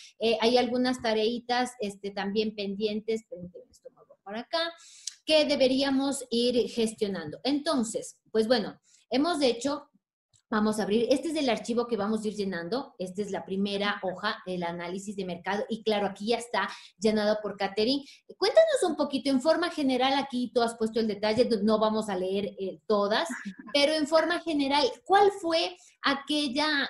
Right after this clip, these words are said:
Speaker 1: eh, impresión que, bueno, está su-, mientras más lleno esté esta información, es mejor. Aquí está, para las personas que se perdieron la primera sesión, está la persona,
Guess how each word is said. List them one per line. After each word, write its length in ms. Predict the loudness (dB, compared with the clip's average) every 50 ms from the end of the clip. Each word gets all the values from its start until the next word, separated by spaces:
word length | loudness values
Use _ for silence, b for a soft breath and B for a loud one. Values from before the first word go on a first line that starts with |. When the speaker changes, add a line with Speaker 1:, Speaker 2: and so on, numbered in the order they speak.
| -2 0
Speaker 1:
eh, 140 | 0 2 4 6
impresión 760 | 6 6 6 4 0 0 0 -2 -2 0 0 2 2 0 0
que, 100 | -2 -2
bueno, 320 | 0 0 0 0 0 -2
está 260 | -2 -4 -6 -6 -8
su-, 240 | -6 -6 -6 -6 -2 2
mientras 440 | 2 4 4 2 0 -2 -2 0
más 220 | 0 0 -2 -2 -2
lleno 200 | -2 -2 -2 -2
esté 180 | -2 -2 -4
esta 140 | -2 -2 -2
información, 640 | -4 -2 -2 -2 -2 -2 -4 -4 -2 -2 -4 -4 -4 -4
es 160 | -4 -4 -2
mejor. 400 | -4 -6 -4 -2 0 0 0 -2 B B B B B B
Aquí 240 | -8 -2 0 0
está, 400 | 0 2 2 2 2 2 0 B B B B B
para 180 | -2 0 2 2
las 120 | 0 0
personas 440 | -2 -6 -4 -2 -2 0 0 0 0
que 140 | 0 0 0
se 140 | 0 -4 -4
perdieron 420 | -4 -2 0 0 2 2 2 0
la 100 | 0 0
primera 320 | -2 -2 -2 -2 -2 -2 -4
sesión, 400 | -4 -4 -2 0 0 -2 -2 -2
está 360 | -6 -8 -6 -2 -2 0 2 4
la 180 | 2 2 2
persona, 640 | -2 -6 -6 -6 -4 -4 -2 0 0 0 -2 -2